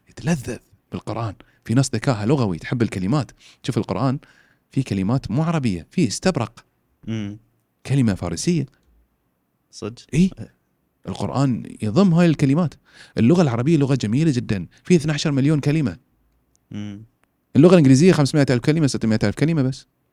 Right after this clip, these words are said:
Speaker 1: فاللغة العربية، تشوف الأسد أظن له
Speaker 2: السبعين أتوقع.
Speaker 1: أظن الأسد سبعين كلمة،
Speaker 2: أتوقع.
Speaker 1: سبعين اسم،
Speaker 2: إيه.
Speaker 1: قضنفر وليث وشبل ومر-، وأسد ومر شنو، وهيس،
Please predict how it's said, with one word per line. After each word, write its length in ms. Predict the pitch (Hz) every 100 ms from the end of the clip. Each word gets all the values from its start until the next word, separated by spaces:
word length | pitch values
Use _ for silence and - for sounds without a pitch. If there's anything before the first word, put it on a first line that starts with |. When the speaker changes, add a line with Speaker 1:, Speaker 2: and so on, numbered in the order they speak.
| _ _ _ _ _
Speaker 1:
فاللغة 380 | 117 123 185
العربية، 480 | 175 127 123 147 139
تشوف 180 | 139 139
الأسد 340 | 127 151 180
أظن 220 | 135 139 131
له 240 | 127 127 - _ _ _ _ _ _ _ _ _ _ _ _ _ _ 127 - - -
Speaker 2:
السبعين 420 | - 104 101 104
أتوقع. 460 | 90 - 90 - 98 _ _ _ _ _ _ -
Speaker 1:
أظن 220 | 107 123
الأسد 260 | 110 117 -
سبعين 300 | 95 90 87
كلمة، 340 | 98 98 147 - _
Speaker 2:
أتوقع. 160 | - -
Speaker 1:
سبعين 280 | 120 107 101
اسم، 240 | 98 -
Speaker 2:
إيه. 220 | 104 98 -
Speaker 1:
قضنفر 440 | 95 85 90 95
وليث 440 | 90 87 90 92 -
وشبل 340 | 87 101 92
ومر-، 380 | 95 92 92 95
وأسد 400 | 87 98 - -
ومر 240 | 95 92
شنو، 260 | 95 - 98 - -
وهيس، 500 | 107 98 110 98 -